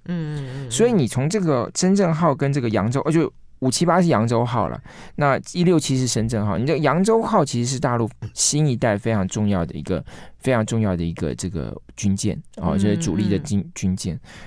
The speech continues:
Speaker 2: 因为它叫做护卫舰，然后导弹护卫舰。
Speaker 1: 嗯，导弹护卫舰，
Speaker 2: 嗯。
Speaker 1: 嗯。
Speaker 2: 所以你就可以看出来，中国大陆派了一些，呃，蛮有分量的。那像这个扬州号是四千吨，然后这个深圳号是五千吨，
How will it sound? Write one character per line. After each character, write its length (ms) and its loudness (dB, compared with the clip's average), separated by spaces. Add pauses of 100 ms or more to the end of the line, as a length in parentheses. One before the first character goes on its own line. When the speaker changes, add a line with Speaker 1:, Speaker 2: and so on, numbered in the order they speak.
Speaker 2:
因 100 -2
为 40 2
它 120 0
叫 120 0
做 80 -2
护 260 -2
卫 180 0
舰， 320 -6
然 100 -4
后 100 0
导 140 -2
弹 160 -2
护 0 -
卫 60 -10
舰。 80 -2
Speaker 1:
嗯， 20 2
导 0 -
弹 160 2
护 80 -2
卫 100 0
舰， 260 -6
Speaker 2:
嗯。 220 0
Speaker 1:
嗯。 40 -12 (280)
Speaker 2:
所 140 0
以 60 4
你 40 6
就 60 6
可 100 6
以 40 4
看 200 4
出 80 4
来， 160 4 (220)
中 160 2
国 80 4
大 80 4
陆 80 4
派 220 0
了 60 2
一 60 2
些， 300 0 (320)
呃， 300 2
蛮 180 0
有 100 2
分 360 2
量 200 2
的。 120 -4
那 160 4
像 200 2
这 120 -2
个 240 0
扬 160 2
州 120 2
号 140 2
是 140 -2
四 180 -2
千 220 0
吨， 120 0 (440)
然 120 2
后 320 2 (140)
这 140 -2
个 100 0
深 180 0
圳 160 0
号 120 0
是 80 -2
五 120 -8
千 280 -4
吨， 200 -4